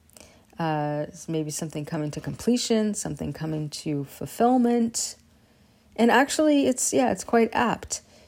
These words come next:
um, <laughs> to have this message for a full moon in Leo. I didn't consciously design that, but Leo energy is really about,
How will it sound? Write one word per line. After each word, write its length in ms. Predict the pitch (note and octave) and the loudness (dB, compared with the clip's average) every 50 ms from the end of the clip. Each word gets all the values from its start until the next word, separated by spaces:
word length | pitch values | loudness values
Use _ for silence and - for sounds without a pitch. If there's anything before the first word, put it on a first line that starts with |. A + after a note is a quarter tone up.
| _ _ - | _ _ -6
um, 380 | - D#3+ F3 F3 E3+ E3+ F3 E3+ - - - - - - - _ | -2 0 0 0 0 0 -2 -2 -4 -4 -6 -8 -8 -12 -18 _
<laughs> 420 | - - - C#4+ B3+ G#3 F3 - | -20 -18 -16 -14 -14 -14 -8 0
to 120 | - G3+ | 2 6
have 180 | G3 G3 G3 F#3+ | 8 8 8 8
this 160 | G3 G3 F#3 | 6 4 4
message 680 | F#3+ F#3+ G3 G3+ - - G3+ F3+ E3 D#3 D#3+ - - - - _ _ _ - | 4 4 6 4 6 4 4 4 4 2 -4 -6 -8 -8 -10 _ _ _ -20
for 240 | - - G3 F#3 | -2 2 4 4
a 60 | F3+ F3 | 4 2
full 280 | - - - F#3 F3+ | 0 -2 0 0 2
moon 220 | F3 F3 F3 E3+ E3+ | 2 2 0 0 0
in 120 | F3 F3+ | 2 2
Leo. 220 | G3+ G3+ F#3 E3+ | 4 4 6 6
I 100 | D#3 D3+ | 6 4
didn't 440 | D#3+ F3 F3+ F#3 F3 - - - - - _ _ _ _ _ - _ _ _ - | 4 2 2 0 0 -2 -4 -8 -14 -20 _ _ _ _ _ -20 _ _ _ -4
consciously 800 | - F#3+ F#3 F3+ - E3 - - D#3+ D#3+ D#3 D3+ D3+ D3+ D3 C#3+ | -2 -2 0 0 -2 -4 -4 -2 -2 0 0 0 0 -2 -2 -2
design 460 | - D#3+ D#3 D#3+ G3 A3+ C4 B3+ G3+ | -4 -4 -2 0 2 4 4 4 4
that, 260 | E3+ D#3+ - - - | 2 0 -2 0 2
but 280 | - F3 E3+ - - - - - - - - - - - _ _ _ _ - | 4 4 4 4 0 -6 -18 -20 -20 -20 -20 -20 -20 -20 _ _ _ _ 6
Leo 360 | G#3+ C4 C#4+ E4+ F4 D4+ B3+ | 8 8 10 10 10 10 10
energy 800 | G3+ F3+ G#3 A3 A#3 A#3 G3+ G3+ G#3 G3+ F#3+ F3+ F3+ F3+ F3+ - - | 10 10 8 8 8 6 6 4 6 6 6 6 6 4 2 0 0
is 640 | - - G3+ G3+ F#3+ F3+ - - - - - - - - _ _ _ _ _ _ | 6 6 8 8 6 4 2 2 0 0 -4 -8 -16 -20 _ _ _ _ _ _
really 440 | F3 F3 A3 A#3 A3+ G#3+ G3+ F#3 - | 2 4 6 6 6 6 4 2 0
about, 580 | - D#3+ D3+ E3 D#3+ D#3 D#3 D#3 D#3 - - | -2 -2 0 0 2 4 4 2 2 0 -4